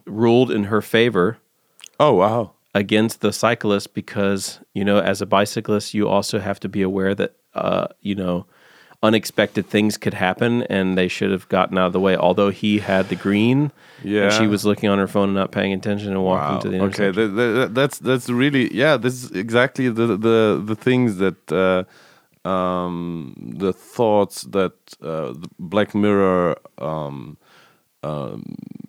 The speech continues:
Speaker 2: tales
Speaker 1: Mm-hmm.
Speaker 2: e-, evoke, like, the, to think about all this stuff. And,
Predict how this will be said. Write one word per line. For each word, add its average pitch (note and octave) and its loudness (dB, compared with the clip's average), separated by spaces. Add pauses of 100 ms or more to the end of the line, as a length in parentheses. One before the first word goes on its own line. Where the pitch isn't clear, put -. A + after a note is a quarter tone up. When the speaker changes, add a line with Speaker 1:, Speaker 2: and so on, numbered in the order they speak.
(400)
Speaker 2:
tales F2+ 0 (200)
Speaker 1:
Mm-hmm. F#2+ -2 (180)
Speaker 2:
e-, A#2 2
evoke, G2 4
like, F#2 0
the, F#2+ -2 (300)
to A2+ 0
think C3 0
about F2+ 2
all F#2+ 2
this F#2 -6
stuff. - -2
And, F#2 -4